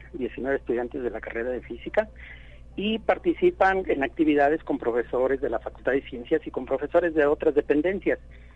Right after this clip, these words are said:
Por ejemplo, el Departamento de Físico-Matemáticas, Ciencias Químicas, Facultad de Ingeniería,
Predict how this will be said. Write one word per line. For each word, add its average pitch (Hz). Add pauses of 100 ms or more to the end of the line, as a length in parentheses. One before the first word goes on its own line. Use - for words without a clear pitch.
(140)
Por 147
ejemplo, 165
el 127
Departamento 127
de -
Físico-Matemáticas, 127
Ciencias 156 (120)
Químicas, 147
Facultad -
de 120
Ingeniería, 131